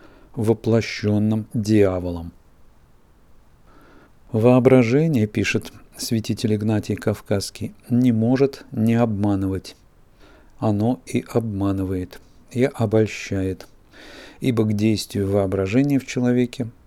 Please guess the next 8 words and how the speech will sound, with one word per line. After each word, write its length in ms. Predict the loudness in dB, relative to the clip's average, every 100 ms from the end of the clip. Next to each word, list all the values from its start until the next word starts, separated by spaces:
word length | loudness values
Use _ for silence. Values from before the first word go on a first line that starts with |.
| -20 -20 -4
плотском 600 | 0 2 0 -6 -8 -8 -12 -8
и 60 |
грехолюбивом, 840 | -2 0 0 0 0 0 -2 -4 -8 -12 -20 -20 -6
удобно 600 | 0 0 2 2 2 0 -2
присоединяется 1000 | -2 -2 -2 -2 -2 -2 0 0 -2 -6
действие 580 | -2 -2 -2 -2 -4
падших 580 | -4 -2 -4 -2 -6 -6
духов. 560 | -6 -2 -2 -2 -2